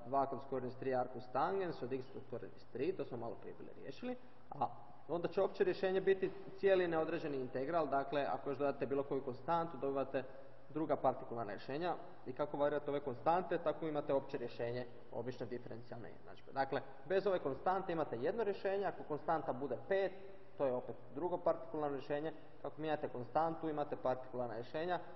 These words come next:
sve skupa uz neodređenu konstantu i opće rješenje, jer time ste pobrojali sva moguća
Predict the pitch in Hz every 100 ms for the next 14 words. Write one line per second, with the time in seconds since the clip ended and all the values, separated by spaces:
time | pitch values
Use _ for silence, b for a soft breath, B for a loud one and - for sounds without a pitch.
0 | - 160 - 165 - 143 - - - -
1 | - - - 127 113 123 127 135 135 123
2 | 113 120 131 135 131 123 - 120 - 123
3 | 127 123 123 123 - 104 104 120 117 -
4 | 123 - - -